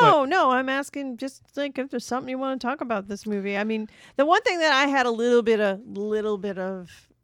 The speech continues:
Speaker 1: impatience with, I think, is, is the Vendetta ride. There were some cool things in the Vendetta ride, and there were things that you were like, "Oh, come on." <laughs> Using the horse as a,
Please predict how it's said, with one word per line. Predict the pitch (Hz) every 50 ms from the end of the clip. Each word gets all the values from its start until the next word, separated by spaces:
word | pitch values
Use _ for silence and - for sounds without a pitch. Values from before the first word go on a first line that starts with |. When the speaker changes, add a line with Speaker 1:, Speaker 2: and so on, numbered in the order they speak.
| _ _ _
Speaker 1:
impatience | - - 87 - 214 226 226 214 - - 233 214 220 - - 202 202 - -
with, | 196 190 185 -
I | 175 180
think, | - - 202 190 -
is, | 185 180 170 170 - _
is | - 202 190 185 175 - - - _
the | 202 208
Vendetta | 185 180 190 190 180 185 170 160 160
ride. | 135 113 107 101 - - _ _ _ _ _ _ _ _ _ _
There | 269 285 330
were | 359 339
some | - 339 285 254 -
cool | - - - 269 277 285 285 269
things | - 277 269 262 262 262 247 233
in | 247 240
the | 233
Vendetta | 226 226 233 226 208 233 226 214 220
ride, | 220 220 214 208 208 208
and | 208 208
there | 214 208
were | 208 202
things | - - 208 208 202 185
that | 196 185
you | - 190
were | 202 196
like, | 196 185 175 - - -
"Oh, | 214 196
come | - - 196 180
on." | - - - - - - 196 - - - - 359 - - - - 247 - - - 349 - - -
<laughs> | - - _ _ _ _ _ _ _ _ _ _ _ _ _ _ _ _ _ _ -
Using | 214 214 220 175 208 208
the | 196 196
horse | 165 202 196 196 196 190 190 - - - - _ - - - - -
as | - - 196 247 247 220
a, | 233 220 208 202 - - - - - -